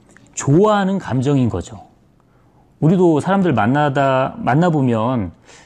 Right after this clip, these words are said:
그렇잖아요. "아, 왠지 호감 간다. 왠지 느낌이 좋아."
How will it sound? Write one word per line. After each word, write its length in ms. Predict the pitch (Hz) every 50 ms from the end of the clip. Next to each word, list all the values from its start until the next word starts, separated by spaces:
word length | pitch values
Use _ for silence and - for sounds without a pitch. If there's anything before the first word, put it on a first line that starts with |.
| _ _ _
그렇잖아요. 480 | - - 127 127 - - 117 104 101 -
"아, 180 | - 120 143 160
왠지 340 | 147 127 131 147 143 - 156
호감 460 | 143 - - 196 - 202 190 190 185
간다. 260 | 170 160 147 139 139
왠지 260 | 117 120 147 143 131
느낌이 460 | 113 127 135 - - - 202 196 190
좋아." 560 | - - 117 107 104 104 104 92 87 82 85